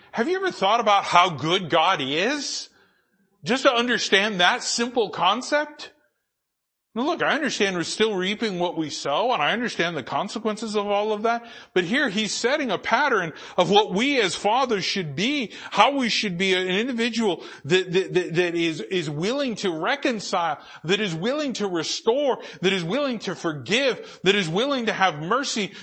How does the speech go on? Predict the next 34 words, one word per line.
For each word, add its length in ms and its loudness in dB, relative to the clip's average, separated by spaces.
that 120 4
is 160 2
willing 360 0
to 100 -2
come 420 0
and 200 0
to 120 -6
teach 480 -2
and 220 -4
to 120 2
grow 680 0
and 140 0
to 100 -2
continue 720 -2
to 80 -2
be 320 -2
there 220 0
for 280 -2
that 260 -2
child 500 0
every 340 2
single 380 0
step 340 -2
of 160 -4
the 80 0
way. 320 -10
Yes, 300 0
we 200 -2
have 440 0
an 200 0
epidemic 840 0
of 180 2
absent 580 -4
fathers. 680 -4